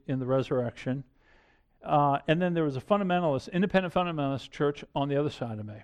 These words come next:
And, uh, it was really interesting that the pastor of the fundamentalist church came with one of his, uh, leaders and began to question me about the gospel.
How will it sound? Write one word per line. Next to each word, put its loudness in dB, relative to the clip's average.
And, 4
uh, 10
it 6
was 2
really 8
interesting 2
that 0
the 4
pastor 2
of 2
the 2
fundamentalist 2
church -2
came -2
with 0
one 0
of 0
his, -2
uh, 2
leaders 4
and 2
began 0
to -6
question -2
me -2
about -4
the -2
gospel. -2